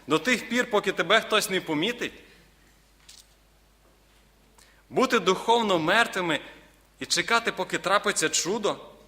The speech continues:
і Дух Святий зільється такою силою, що ти вже станеш бадьорим, святим і досконалим. Ісус дає відповідь на це запитання.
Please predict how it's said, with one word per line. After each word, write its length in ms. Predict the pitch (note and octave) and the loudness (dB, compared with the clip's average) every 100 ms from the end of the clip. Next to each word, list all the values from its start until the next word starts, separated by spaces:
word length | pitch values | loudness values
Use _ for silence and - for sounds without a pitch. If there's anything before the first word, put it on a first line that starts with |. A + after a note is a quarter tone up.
| _ _ _ _ _ | _ _ _ _ _
і 100 | A#2 | -14
Дух 220 | - G#3 | -8 -8
Святий 340 | - D#3 F#3 D#3+ | -8 -8 -6 -2
зільється 420 | C#3 D#3+ F#3 D#3 | 0 0 0 -2
такою 440 | - - F#3+ E3+ | -6 -8 -4 -4
силою, 440 | - - F3+ D#3 C3+ | -4 -4 -2 -2 -6
що 160 | C3+ | -8
ти 200 | - F3 | -12 -14
вже 180 | E3+ C#3 | -12 -10
станеш 680 | - - D3 C#3 B2 - - - _ _ _ | -10 -6 -4 -4 -6 -6 -12 -20 _ _ _
бадьорим, 560 | - A#2+ A2+ D#3+ C#3+ A2+ - - - _ _ | -6 -4 2 2 2 -2 -12 -20 -20 _ _
святим 560 | - A2+ A2+ D3+ D3 A#2+ - - _ _ _ _ _ _ _ _ _ _ _ _ _ _ _ _ _ _ _ _ _ _ _ - | -12 -10 -6 -2 -4 -4 -16 -20 _ _ _ _ _ _ _ _ _ _ _ _ _ _ _ _ _ _ _ _ _ _ _ -14
і 80 | A#2+ | -10
досконалим. 600 | A2 G#2 - G2+ F2 - _ _ _ _ _ _ _ _ _ _ _ _ _ | -10 -10 -10 -10 -12 -16 _ _ _ _ _ _ _ _ _ _ _ _ _
Ісус 300 | C3 C3 B3+ | -8 -2 -2
дає 240 | F3 F#3 D#3+ | 0 2 2
відповідь 360 | F#3 A#2+ A2 | 0 -6 -6
на 120 | A2 G#2+ | -4 -4
це 180 | - | -4
запитання. 580 | C3+ C3 A#2+ - F2+ E2 | -6 -10 -12 -12 -14 -14